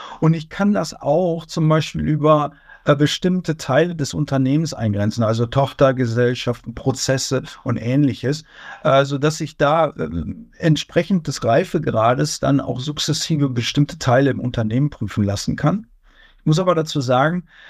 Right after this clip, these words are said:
dass eine isolierte Betrachtung einzelner Grundelemente, äh, nicht im Sinne des Standards ist. Äh, wir wollen immer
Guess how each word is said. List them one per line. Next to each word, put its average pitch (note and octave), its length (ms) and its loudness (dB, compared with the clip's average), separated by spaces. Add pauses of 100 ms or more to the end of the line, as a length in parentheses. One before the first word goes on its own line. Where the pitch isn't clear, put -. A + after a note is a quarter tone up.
(180)
dass C#3 200 2
eine C#3 460 0
isolierte C#3+ 640 -2
Betrachtung F3 640 -2
einzelner G3 480 2
Grundelemente, D#3+ 800 0
äh, D3 580 0
nicht E3+ 400 -4
im D3 240 2
Sinne D3 320 2
des C3 240 -4
Standards D3+ 560 0
ist. G3+ 280 -4
Äh, D#3 260 2
wir D3 140 2
wollen D3+ 220 2
immer F#3+ 440 0